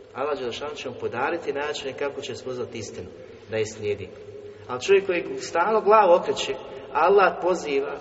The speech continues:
Allah doziva, znači šalje, šalje ti različite ajete, znakove, ali ti ne prihvataš. Ali opet, pored svega toga, Allah dželešanu ti daje mogućnost.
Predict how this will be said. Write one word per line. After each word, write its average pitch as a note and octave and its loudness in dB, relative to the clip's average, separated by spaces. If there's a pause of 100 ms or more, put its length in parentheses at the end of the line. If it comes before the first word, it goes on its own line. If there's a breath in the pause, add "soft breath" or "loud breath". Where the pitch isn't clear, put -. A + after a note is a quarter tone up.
Allah D#3+ 0
doziva, C#3 -4 (320)
znači G#2+ -10
šalje, D3 0 (160)
šalje F#3 4
ti F3+ -2 (260)
različite E3 2
ajete, E3 2
znakove, D#3+ -2 (440)
ali B2 -8
ti C#3 -4
ne C3 -2
prihvataš. - -8 (340 loud breath)
Ali - -2
opet, A#3+ 8
pored E3+ 2
svega E3+ -2 (120)
toga, D3 0
Allah D3 2
dželešanu C#3+ -4
ti A#2+ -12
daje B2 -4
mogućnost. G2 -12